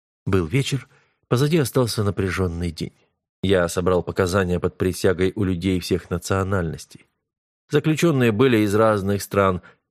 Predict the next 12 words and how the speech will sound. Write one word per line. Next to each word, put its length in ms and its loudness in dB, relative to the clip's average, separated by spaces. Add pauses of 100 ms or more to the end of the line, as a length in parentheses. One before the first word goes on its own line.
(140)
больше 280 2
всего 300 2
из 200 -2
Польши, 420 0
Советского 520 0
Союза, 500 0
Венгрии, 560 0
Германии, 600 0
Чехословакии, 1000 -2
Италии 500 0
и 200 -6
Югославии. 760 -4